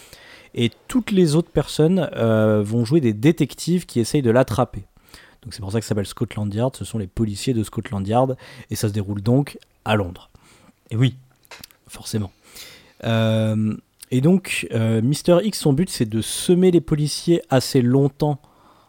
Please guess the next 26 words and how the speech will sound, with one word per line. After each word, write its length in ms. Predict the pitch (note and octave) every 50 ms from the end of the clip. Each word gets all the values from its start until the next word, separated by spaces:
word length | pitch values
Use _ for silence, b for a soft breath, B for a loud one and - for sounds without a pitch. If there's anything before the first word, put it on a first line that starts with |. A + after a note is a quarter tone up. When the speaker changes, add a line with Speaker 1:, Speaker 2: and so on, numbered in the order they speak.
| b b _
Speaker 1:
euh, 320 | A2+ A2 G#2 G2+ G2 G2 F#2+ - _ _ _ _ - - F2 D#2+
enfin 180 | D#2+ - - A#2
jusqu'à 300 | G#2+ A#2+ B2 - - C#3
ce 40 | -
que 80 | -
la 140 | A#2 G#2+ G2+
fin 220 | - - - C3+
de 40 | B2
la 60 | A#2+
partie 260 | A2 - - - - A2+
arrive, 400 | G2 G2 G2 A#2+ F3 A3+ G#3+ -
quoi. 220 | - D#3+ E3+ A3 - B B B B B B B B B B B
Euh, 300 | - A#2 A2+ G#2+ G#2+ G#2+ -
et 100 | - C#3
les 80 | C#3+ D3
policiers, 600 | C#3 - D3+ C#3+ C3+ - - F#3 F#3+ G3+ A3 - -
ils 120 | C3 A#2
gagnent 400 | A2 B2 C3 C#3+ E3+ F3+ D#3 A#2
dès 240 | A2+ G#2 A2 C#3 E3
qu'ils 300 | - - - - - D3+
se 60 | - -
retrouvent 260 | C3+ A#2+ - - F2+
sur 160 | - - C3+
la 120 | A#2 A2+ A2
même 300 | A#2+ C3+ C#3+ D3+ C#3+ B2
case 540 | - D3+ C#3+ D3+ E3+ E3 C#3 A#2 G2+ F#2+